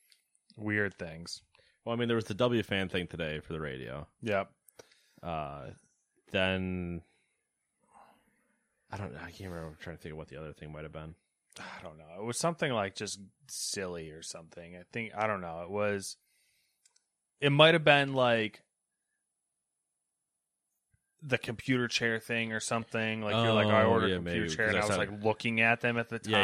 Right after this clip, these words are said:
Speaker 2: yeah,
Speaker 1: or
Speaker 2: 'cause
Speaker 1: something.
Speaker 2: you said,
Speaker 1: It was
Speaker 2: like,
Speaker 1: like,
Speaker 2: "Nice, which one did you order?"
Speaker 1: Yeah, there's just some weird, like, weird, like, uh, coincidences going on.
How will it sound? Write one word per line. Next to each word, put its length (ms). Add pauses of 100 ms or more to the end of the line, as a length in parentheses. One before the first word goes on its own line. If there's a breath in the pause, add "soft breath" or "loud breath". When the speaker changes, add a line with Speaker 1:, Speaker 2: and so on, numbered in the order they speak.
(140)
Speaker 2:
yeah, 60
Speaker 1:
or 40
Speaker 2:
'cause 100
Speaker 1:
something. 120
Speaker 2:
you 80
said, 160
Speaker 1:
It 40
was 140
Speaker 2:
like, 100
Speaker 1:
like, 100
Speaker 2:
"Nice, 160
which 180
one 100
did 140
you 120
order?" 400
Speaker 1:
Yeah, 360
there's 260
just 220
some 200
weird, 340
like, 320
weird, 380
like, 380
uh, 340 (1500)
coincidences 880
going 280
on. 240